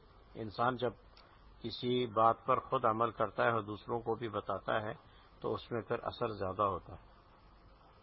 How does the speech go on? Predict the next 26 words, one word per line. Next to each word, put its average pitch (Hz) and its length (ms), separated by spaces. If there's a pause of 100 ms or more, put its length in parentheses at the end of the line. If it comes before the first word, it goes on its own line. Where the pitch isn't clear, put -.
(920)
اللہ 127 180
رب 147 240
العزت 131 360
نے 139 140
یہ 131 320 (600)
علم 143 420 (280)
بعمل 117 440
ہونے 117 300
کی 117 100
طرف 110 200
اشارہ 110 300 (100)
فرما 101 340
دیا 120 200
کہ - 180
علم 117 420
کرو، 113 340 (420)
عالم 104 360
بنو، 123 300
لیکن 104 360
بعمل 98 400
بنو، 98 280 (420)
بے 107 120
عمل 117 440 (200)
عالم 98 560
نہ 110 180
بنو، 101 300